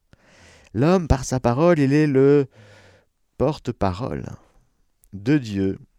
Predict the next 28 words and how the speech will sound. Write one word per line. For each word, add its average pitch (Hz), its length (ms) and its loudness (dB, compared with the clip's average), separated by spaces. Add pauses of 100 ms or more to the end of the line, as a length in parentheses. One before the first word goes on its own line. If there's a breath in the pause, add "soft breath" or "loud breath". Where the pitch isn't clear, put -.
(1080 soft breath)
Quand 147 260 -2
un 143 140 0
homme 151 180 2
vit 135 160 -4
dans 135 120 2
l'intimité 135 560 0
de 123 140 -2
Dieu, 135 380 -2
il 117 160 -4
va 120 140 -4
parler 123 520 -4
selon 127 460 -6
Dieu, 123 300 -6
comme 120 220 -8
dira 113 480 -8
plus 110 140 -12
tard 117 240 -8
saint 110 200 -6
Paul, 123 260 -4
nous, 165 340 -6
quand 113 200 -8
nous 120 100 -6
parlons, 113 340 -2
nous 123 80 -6
parlons 107 380 -4
dans 117 280 2
le 101 120 0
Christ. - 500 -16